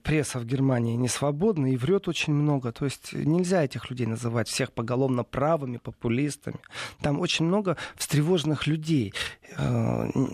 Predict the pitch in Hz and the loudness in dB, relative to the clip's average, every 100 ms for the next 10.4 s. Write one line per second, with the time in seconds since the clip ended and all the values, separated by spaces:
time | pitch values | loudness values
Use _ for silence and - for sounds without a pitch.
0 | - 180 202 147 - - 143 143 156 113 | -4 0 0 -2 -6 -8 -2 0 0 -2
1 | 117 - 120 101 - - 139 151 156 165 | -8 -6 -4 -4 -8 -6 -4 -2 -2 0
2 | 214 262 - 151 185 175 185 - 120 107 | 0 -2 0 0 2 0 -2 0 -2 -2
3 | 110 - - - - _ - 147 180 190 | -10 -12 -18 -18 -20 _ 0 2 4 2
4 | 175 139 - 160 214 185 147 135 151 165 | 0 -2 -6 -2 0 2 0 0 2 2
5 | 160 - 120 110 117 120 - 135 - - | 0 -10 -8 -6 -8 -6 -4 -4 -4 -2
6 | 135 165 156 131 135 165 - 143 147 202 | 2 2 2 4 4 2 0 0 2 2
7 | 196 139 127 - 143 - 180 156 110 - | 2 0 -2 -4 -6 0 2 2 0 -6
8 | 113 - - - - 123 - 220 254 - | -10 -10 -10 -10 -4 -4 0 0 0 -2
9 | 151 - 180 214 - 143 151 - 151 - | -4 -4 -2 0 0 0 0 0 -2 2
10 | 151 190 - 196 | 2 2 0 -8